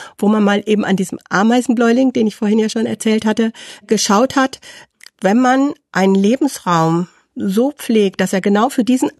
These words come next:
Ameisenbläuling, für diese eine Art optimal ist. Und das ist kompliziert. Da muss man schauen, dass es den Ameisen gut geht, dass es den Pflanzen gut geht und dass es dem, dem Falter gut geht. Aber wenn man das so pflegt, dass diese eine Art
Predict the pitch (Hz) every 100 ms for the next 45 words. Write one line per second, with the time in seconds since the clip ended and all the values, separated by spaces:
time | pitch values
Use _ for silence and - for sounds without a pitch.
0 | _ - 208 214 214 202 190 185 185 220
1 | 214 247 - 196 202 170 190 - 208 -
2 | 220 180 170 175 151 160 - - - 196
3 | 202 - 214 214 220 - 202 170 170 185
4 | 202 202 220 190 220 196 202 - 180 -
5 | 254 247 262 233 226 226 220 185 175 170
6 | 226 226 233 214 202 - 202 202 - -
7 | - - - - 196 180 202 190 170 -
8 | 175 - 233 269 247 233 - 220 208 202
9 | 226 247 233 208 - 214 - 269 - -
10 | 262 269 - 208 - 254 311 285 214 226
11 | 113 160 147